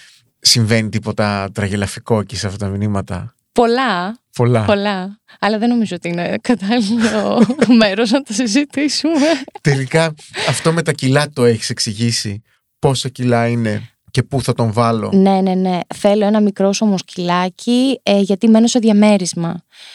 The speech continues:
Speaker 1: Τι συμβαίνει
Speaker 2: Λοιπόν,
Speaker 1: με αυτό τώρα;
Speaker 2: αυτός
Speaker 1: Για να το
Speaker 2: είναι ο
Speaker 1: συζητήσουμε.
Speaker 2: μεγαλύτερος, ε, μύθος, νομίζω, όλων των εποχών. Είναι λες και διαλέγεις ένα σύντροφο και του λες, «Πόσα κιλά είσαι, να δω αν χωράς στο σπίτι».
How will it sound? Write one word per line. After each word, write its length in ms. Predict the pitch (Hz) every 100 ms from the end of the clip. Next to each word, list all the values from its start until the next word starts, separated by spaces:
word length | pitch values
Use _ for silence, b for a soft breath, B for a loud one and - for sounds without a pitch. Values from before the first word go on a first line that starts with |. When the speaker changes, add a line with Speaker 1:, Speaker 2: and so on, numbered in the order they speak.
| B B B _ _ -
Speaker 1:
Τι 120 | 214
συμβαίνει 380 | 202 180 135 123
Speaker 2:
Λοιπόν, 140 | 120
Speaker 1:
με 60 | 170
αυτό 160 | 120
τώρα; 360 | - 107 101 104
Speaker 2:
αυτός 340 | 190 180 - 208
Speaker 1:
Για 80 | 220
να 60 |
το 60 | 185 226
Speaker 2:
είναι 0 | 233
ο 40 |
Speaker 1:
συζητήσουμε. 180 | 247 240
Speaker 2:
μεγαλύτερος, 840 | 214 202 196 196 220 226 226 208 -
ε, 280 | 208 196 196
μύθος, 640 | 196 202 214 - 190 175
νομίζω, 420 | 180 190 202 202
όλων 160 | 202 196
των 120 | 196
εποχών. 460 | 190 190 - 175 170
Είναι 220 | 202 202
λες 200 | 190 208
και 520 | - 208 202 190 190 185
διαλέγεις 360 | 170 196 208 202
ένα 140 | 202
σύντροφο 540 | 180 196 202 - 214
και 200 | 208 220
του 120 | 202 196
λες, 420 | 196 208 208 - _ _ - B B B B B _ _ _
«Πόσα 200 | - 214
κιλά 300 | 202 - 175 180
είσαι, 280 | - 185 175
να 120 | 196
δω 280 | 180 190 180
αν 120 | -
χωράς 280 | 175 185 170
στο 120 | -
σπίτι». 520 | 180 - 170 - 165